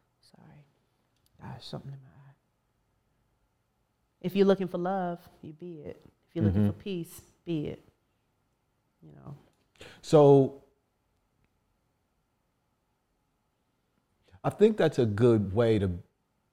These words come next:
Speaker 2: like, think about what it is that you want and then ask yourself if you're those things.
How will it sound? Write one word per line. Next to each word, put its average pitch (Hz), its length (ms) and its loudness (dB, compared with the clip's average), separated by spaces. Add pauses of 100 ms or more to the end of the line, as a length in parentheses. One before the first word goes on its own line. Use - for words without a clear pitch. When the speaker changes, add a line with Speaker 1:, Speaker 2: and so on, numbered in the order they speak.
(360)
Speaker 2:
like, 101 160 -10
think 139 180 0
about 131 260 2
what 120 120 4
it 113 100 0
is 107 180 0
that 101 140 0
you 101 180 -2
want 90 480 -4 (260)
and 98 120 -16
then 98 160 -12
ask 98 280 -6
yourself 92 420 -6 (180)
if 87 160 -16
you're 95 240 -2
those 95 320 -6
things. 104 540 -6